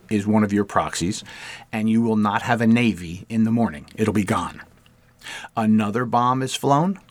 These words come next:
at an American installation or American service personnel or anything to do with America's interests, and you will not have refining capability. One more goes, and we go after every,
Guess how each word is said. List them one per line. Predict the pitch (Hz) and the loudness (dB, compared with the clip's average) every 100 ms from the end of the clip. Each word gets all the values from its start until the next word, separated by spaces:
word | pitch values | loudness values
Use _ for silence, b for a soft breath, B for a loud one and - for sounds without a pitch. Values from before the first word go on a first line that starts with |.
| _ _ _ - | _ _ _ -4
at | 139 | 0
an | 143 | 0
American | 143 147 143 - 151 147 - | 0 0 0 0 -2 -2 0
installation | 156 151 147 147 151 - 180 | -2 0 0 2 0 -2 -4
or | - 98 | 0 0
American | 98 110 123 127 | 2 2 2 -2
service | - 139 139 | 2 0 0
personnel | - 143 143 139 151 151 | 0 0 0 0 0 0
or | 151 | -4
anything | 107 117 123 147 | 0 0 0 -4
to | 143 | -2
do | 127 | 0
with | 131 127 | 0 0
America's | 131 131 - 131 123 | 2 0 2 0 0
interests, | 131 143 190 - - - B B B B B B B | -4 -2 -2 -6 -12 -20 B B B B B B B
and | 127 120 | 0 2
you | 117 | 2
will | 113 | 2
not | 110 104 | 2 2
have | 98 98 95 101 - _ _ - | -2 0 -2 -4 -18 _ _ -6
refining | 117 123 165 175 127 | -4 0 0 2 0
capability. | 104 101 - 82 90 78 - - _ _ B B B B B | 0 -4 -4 -6 -6 -6 -14 -20 _ _ B B B B B
One | 107 107 | -2 0
more | 107 113 127 | 2 2 2
goes, | 147 180 185 - | 0 0 -4 -4
and | 127 | 0
we | 113 | 0
go | 113 | 2
after | 113 - 110 - | 2 2 -4 0
every, | 127 131 143 139 | -2 2 2 2